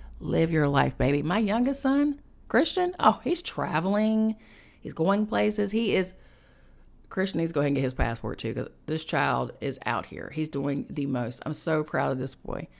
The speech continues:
My oldest one already has his passport 'cause of his bougie self, so I already knew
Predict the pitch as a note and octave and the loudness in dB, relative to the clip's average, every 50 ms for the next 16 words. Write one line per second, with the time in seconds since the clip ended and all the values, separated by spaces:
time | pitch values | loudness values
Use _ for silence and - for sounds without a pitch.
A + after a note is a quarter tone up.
0 | - - - - - - - - - - F3 F3+ F3+ - G3+ G#3 F#3+ F#3+ - D3 | -20 -20 -20 -20 -20 -20 -20 -14 -6 -2 2 2 4 6 6 4 4 2 2 0
1 | C#3+ C3 B2+ D3 C#3+ B2+ C3 B2 B2 - - A#2+ A2+ - - - - - - - | 2 2 0 0 0 -2 -2 -4 -6 -4 -2 -2 -2 -2 -4 -6 -6 -6 -6 -8
2 | - A#2+ A2+ - B2 B2 B2 - - - A2+ A2 A2+ A2 B2+ B2 - - - - | -10 -12 -10 -8 -8 -8 -10 -12 -10 -8 -8 -8 -8 -8 -10 -10 -10 -10 -10 -10
3 | - - - - G1+ - A#2+ B2 A#2 - G#2+ G2 - | -10 -10 -10 -8 -6 -4 -4 -4 -4 -4 -4 -6 -8